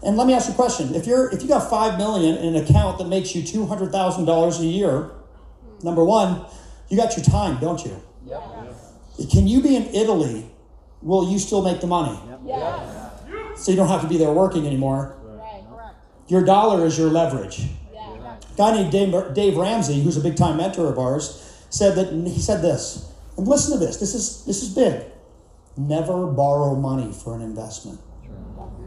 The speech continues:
Speaker 1: Do it with cash." Is college an investment?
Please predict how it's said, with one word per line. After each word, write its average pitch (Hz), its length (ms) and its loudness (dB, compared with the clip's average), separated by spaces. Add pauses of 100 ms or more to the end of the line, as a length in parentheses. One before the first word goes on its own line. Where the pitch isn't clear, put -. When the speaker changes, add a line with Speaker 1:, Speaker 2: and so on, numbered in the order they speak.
(1000)
Speaker 1:
Do 123 80 -6
it 127 40 -2
with 131 140 -8
cash." 165 500 -4 (640)
Is 143 180 -2
college 185 340 2
an 196 80 2
investment? 151 540 0